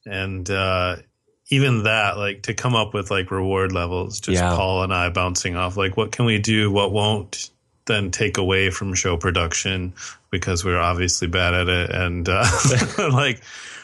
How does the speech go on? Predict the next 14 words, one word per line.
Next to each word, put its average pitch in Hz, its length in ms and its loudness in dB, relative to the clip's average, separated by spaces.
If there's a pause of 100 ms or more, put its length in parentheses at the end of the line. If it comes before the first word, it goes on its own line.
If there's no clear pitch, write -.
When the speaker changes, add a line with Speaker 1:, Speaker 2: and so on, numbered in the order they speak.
(140)
Speaker 1:
wha-, 120 160 -6
how 123 260 0
can 120 260 -4
we, 104 440 -2
you 107 120 -8
know, 92 320 -6 (440)
make 113 300 -2
this - 240 -4
work? 98 560 0
And 104 320 -2
we 110 160 -2
really, 104 580 2 (140)
like, 98 240 -2
I 90 220 0